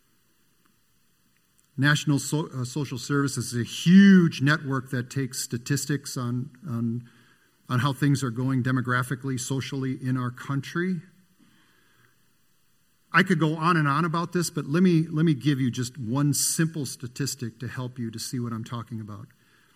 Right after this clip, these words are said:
Here's a question that was on this survey that went out to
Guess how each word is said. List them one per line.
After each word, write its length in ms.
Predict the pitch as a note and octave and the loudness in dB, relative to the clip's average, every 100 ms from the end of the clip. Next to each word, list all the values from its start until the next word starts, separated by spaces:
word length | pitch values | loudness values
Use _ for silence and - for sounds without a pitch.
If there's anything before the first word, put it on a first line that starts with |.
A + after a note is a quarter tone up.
| _ _ _ _ _ - | _ _ _ _ _ 2
Here's 160 | E3+ | 4
a 60 | D#3+ | 4
question 440 | E3 E3+ D#3 - | 0 -2 -2 0
that 100 | C3+ | -2
was 140 | B2+ B2 | -2 -4
on 220 | C3+ C3+ | -2 -2
this 160 | B2+ - | -2 -4
survey 320 | C#3+ A#2+ A2+ | -4 -2 -4
that 200 | B2 B2 | -6 -6
went 140 | C3 | -4
out 180 | B2+ B2+ | -2 -4
to 200 | - B2 | -6 -8